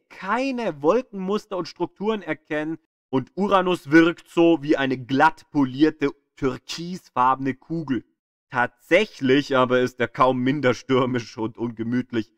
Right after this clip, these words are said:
als die anderen Gasriesen. Uranus besitzt ein paar kohlenschwarze und hauchdünne Ringe, die man nur aus der Nähe sehen und per Kamera aufnehmen kann.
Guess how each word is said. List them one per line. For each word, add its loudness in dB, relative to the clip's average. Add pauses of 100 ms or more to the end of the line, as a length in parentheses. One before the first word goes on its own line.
(180)
als -6
die -12
anderen -4
Gasriesen. -6 (140)
Uranus 2
besitzt 0
ein -4
paar 0
kohlenschwarze -2
und -6
hauchdünne 0
Ringe, -2 (380)
die -6
man -2
nur 4
aus -4
der -2
Nähe -4
sehen -2 (420)
und -6 (320)
per -8
Kamera 0
aufnehmen 0
kann. -6